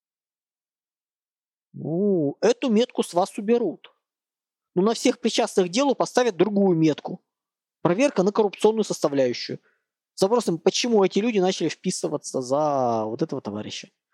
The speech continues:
Что там происходит? А нет ли там коррупции? Есть процедуры.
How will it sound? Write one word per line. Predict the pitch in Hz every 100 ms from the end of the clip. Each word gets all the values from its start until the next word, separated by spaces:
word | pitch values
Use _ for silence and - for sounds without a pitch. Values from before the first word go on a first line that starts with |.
| - -
Что | - 214
там | 202 196 202
происходит? | 175 170 - 143 120 113 - _ _ _ _ _ _ _ _ -
А | 170
нет | 220 262
ли | 190
там | 190
коррупции? | 196 143 127 - - 113 127 _ _ _ _ _ _ _ _ _ _ _ _ _ _ _ _ _ _ _ _ _ _ _ _ _ _ _ _ _ _ _ _ _ _ _ _ _ _ _ _ _ _ _ _ _ -
Есть | 175 -
процедуры. | 190 - 139 127 110